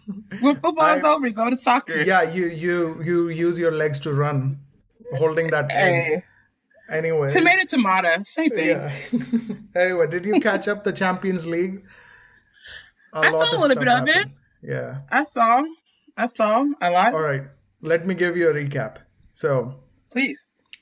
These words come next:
Speaker 1: Atletico Madrid, once again, lost <laughs> in the quarterfinals of the Champions League against,
Speaker 2: Mm.
Speaker 1: yeah, against R B Leipzig, a German club, uh, by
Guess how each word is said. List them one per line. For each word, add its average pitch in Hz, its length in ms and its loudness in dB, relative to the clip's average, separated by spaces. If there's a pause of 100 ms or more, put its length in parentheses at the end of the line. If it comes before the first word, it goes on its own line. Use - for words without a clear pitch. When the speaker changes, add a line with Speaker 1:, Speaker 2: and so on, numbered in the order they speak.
(160)
Speaker 1:
Atletico 170 500 0
Madrid, 160 480 0 (760)
once 151 260 -4
again, 143 440 -2 (260)
lost 139 480 -2
<laughs> - 40 -20
in 170 160 0
the 190 80 0
quarterfinals 151 760 -2
of 139 140 -2
the 139 60 -4
Champions 143 480 -2
League 139 300 -2 (720)
against, 143 460 0
Speaker 2:
Mm. 302 200 -2 (560)
Speaker 1:
yeah, 131 440 -4 (240)
against 143 600 -2 (480)
R 147 180 2
B 147 200 -4
Leipzig, 143 720 -2 (240)
a 143 80 -2
German 147 340 -2
club, 143 340 -4 (600)
uh, 143 180 0
by 147 180 2